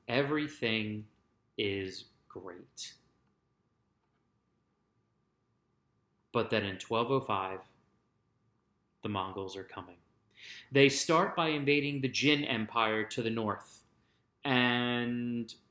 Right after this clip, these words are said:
unfortunately, this, this actually sets up China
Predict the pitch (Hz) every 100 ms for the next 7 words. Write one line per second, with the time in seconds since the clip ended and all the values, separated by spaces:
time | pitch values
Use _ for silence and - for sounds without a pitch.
0 | _ _ _ _ _ _ 135 131 127 -
1 | - 175 185 - 151 127 - 123 110 104
2 | 104 101 _ _ _ _ _ _ _ _
3 | _ _ _ _ _ _ _ _ _ _
4 | _ _ _ _ _ _ _ _ _ _
5 | _ _ _ _ _ _ _ _ _ -
6 | 117 143 139 - - - 131 113 143 160
7 | 147 - 139 120 - 135 127 - - 135
8 | - - - 131 117 113 110